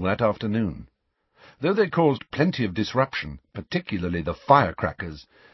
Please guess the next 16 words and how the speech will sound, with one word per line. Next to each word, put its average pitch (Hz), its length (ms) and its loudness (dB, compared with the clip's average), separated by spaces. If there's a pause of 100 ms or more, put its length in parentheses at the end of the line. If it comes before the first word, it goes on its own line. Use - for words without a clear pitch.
(140)
the 131 200 0
other 196 220 4
teachers 104 500 -2
didn't 156 300 -6
seem 151 180 0
to 156 80 0
mind 185 320 4
them 95 180 2
very 87 240 4
much. 92 420 0 (1000)
"Dear, 240 400 4
dear," 120 480 6 (340)
said - 260 -8
Professor 117 400 -2
McGonagall 104 640 4
sardonically, 98 760 2